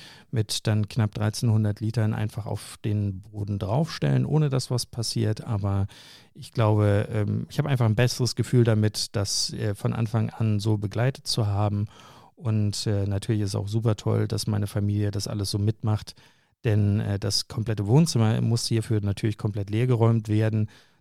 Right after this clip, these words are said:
damit jetzt nicht alles in, in dem Staub,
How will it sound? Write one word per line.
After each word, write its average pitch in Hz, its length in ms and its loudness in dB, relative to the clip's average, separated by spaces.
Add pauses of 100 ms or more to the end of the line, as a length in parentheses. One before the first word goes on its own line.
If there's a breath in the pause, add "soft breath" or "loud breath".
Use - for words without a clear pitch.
damit 107 240 0
jetzt 104 180 -2
nicht 104 200 -2
alles 107 280 -2
in, 98 320 -6
in 98 320 -4
dem 95 240 -4
Staub, - 640 -2